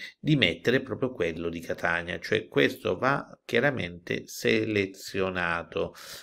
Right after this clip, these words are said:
Però prima di selezionare il comune di Catania sarebbe stato possibile anche indicare qualche scuola di Catania o i distretti o i riferimenti ai distretti di Catania. Comunque, eh, in, in, inizialmente,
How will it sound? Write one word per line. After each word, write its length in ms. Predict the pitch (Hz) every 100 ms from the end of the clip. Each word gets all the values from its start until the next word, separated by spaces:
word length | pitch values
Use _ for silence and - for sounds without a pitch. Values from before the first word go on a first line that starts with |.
| -
Però 320 | - 123 - -
prima 280 | 113 123 104
di 100 | 90
selezionare 540 | 101 95 - 110 98
il 60 | -
comune 240 | 101 127
di 60 | 147
Catania 520 | 165 101 98 107 117
sarebbe 380 | - 98 90 92
stato 340 | - - 85
possibile 800 | - 143 - 98 92 101 110 -
anche 600 | - 95 92 92 - 110 - - -
indicare 680 | 104 98 95 104 98 87 -
qualche 640 | 139 147 127 92 - 92
scuola 480 | - - 101 98 92
di 100 | 92
Catania 760 | 90 87 87 87 85 87 87 -
o 300 | 123 113 107
i 160 | 113 104
distretti 1080 | 98 95 - - 117 101 - _ 95 92 92 - - - -
o 180 | 113 104
i 120 | 95
riferimenti 680 | 92 95 92 95 95 -
ai 100 | 92
distretti 600 | 87 87 - 107 92 - -
di 100 | 85
Catania. 440 | 87 85 87 90
Comunque, 580 | - 117 82 80 - -
eh, 180 | 92 90
in, 360 | 80 85 92
in, 440 | - 98 92 92 -
inizialmente, 1080 | 101 92 87 - 127 107 87 92 98 101